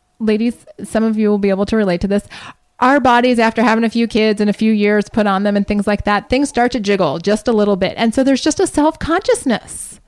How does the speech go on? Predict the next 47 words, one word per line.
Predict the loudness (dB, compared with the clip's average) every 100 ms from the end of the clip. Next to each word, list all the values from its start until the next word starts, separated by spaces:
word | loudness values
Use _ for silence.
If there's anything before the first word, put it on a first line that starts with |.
| _ _ _ _ _ _ _ _ _ -4
that | -2 0
comes | 0 0 0
from | 0
being | 2 0 0
on | -2 -2
top. | -2 -2 -2 -2
And | -2 0
yet, | 2 2 0 -4 -10 -18 _ _ _ _ _ _ _ _
you | -2 2
know, | 2
as | 2
I | 2
was | 2 2
sharing | 0 0
with | 2
one | 2
of |
my | 2 2
coaching | 0 0 -2
clients | -2 0 0 0
the |
other | 0 0
day, | 0 -2 -6 -20 -16 -2
the | 0
reality | 2 2 2 0
is, | 0
is | -2
that | -2
our | 0
husbands | 0 -2 -2 -2 -2
love | -4 -2
us. | 0 -2 -6 -16 -20 _ -20 -20 _ -2
And | 0 2
right | 0
there | 0 0
in | 2
the |
moment, | 2 2 2 0
they | 0 2
are | 2
not | 0 -2 -2
analyzing | 0 0 0 -2 -2 -4 -6 -4
all | -2 0
of | 0 -2 -2
the | -2 -4 -6
perceived | -2 -2 -2 -4 -2 -2 -2
imperfections | -2 -2 -2 -4 -6 -6 -10 -12 -18